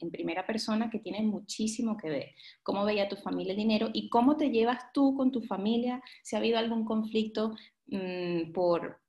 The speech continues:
mm, relacionado con el dinero que a ti te haya podido afectar. Y, eh, otro punto importante del origen, como tercero, y no, no por tercero menos importante, es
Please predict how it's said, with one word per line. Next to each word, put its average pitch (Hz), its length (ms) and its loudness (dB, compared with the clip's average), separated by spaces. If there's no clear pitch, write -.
mm, 170 420 -2
relacionado 180 640 0
con 208 160 2
el 196 100 0
dinero 185 320 0
que 185 80 -4
a 170 40 -8
ti 170 80 -6
te - 100 -8
haya 190 200 -2
podido 190 220 -4
afectar. 208 560 2
Y, 294 580 6
eh, 214 680 2
otro 214 280 4
punto 254 240 4
importante 214 480 0
del 233 180 2
origen, 240 480 4
como 196 220 -4
tercero, 233 480 -2
y 226 40 -2
no, 196 120 -4
no 180 140 -2
por 185 100 -2
tercero 208 380 -4
menos 214 240 2
importante, 226 680 -2
es 226 380 0